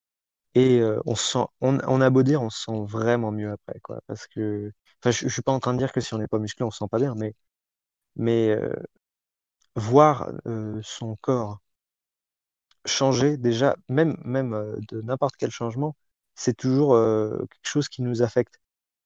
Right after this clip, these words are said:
Et le voir changer en ce que, personnellement, j'estime, euh, être une bonne évolution,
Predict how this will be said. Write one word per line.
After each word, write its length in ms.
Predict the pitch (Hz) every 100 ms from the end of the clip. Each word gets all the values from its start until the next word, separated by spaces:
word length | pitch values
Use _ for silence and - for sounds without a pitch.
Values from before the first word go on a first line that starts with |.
| _ -
Et 300 | 123 120 113 117
le 100 | 113
voir 280 | 127 147
changer 360 | - 131 131 139 -
en 120 | 113
ce 100 | -
que, 300 | - 123 135 -
personnellement, 680 | 127 - 131 120 123 131 120 _
j'estime, 680 | - 117 - - 131 117 107 _ _ _ _ _ _ _ 110
euh, 420 | 101 95 98 - - - 50 50 - - _ _ _ _ _ _ _ _ -
être 280 | 139 - 127
une 160 | 123
bonne 200 | 127 123
évolution, 580 | 113 110 107 - 143